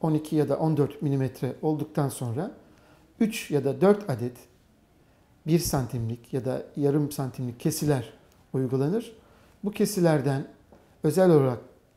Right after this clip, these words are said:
üretilmiş olan trokarlar yerleştirildikten sonra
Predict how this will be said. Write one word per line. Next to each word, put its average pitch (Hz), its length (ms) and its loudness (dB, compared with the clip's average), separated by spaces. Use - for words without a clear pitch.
üretilmiş 131 520 -2
olan 120 300 -4
trokarlar 147 580 0
yerleştirildikten 147 880 0
sonra 147 420 -6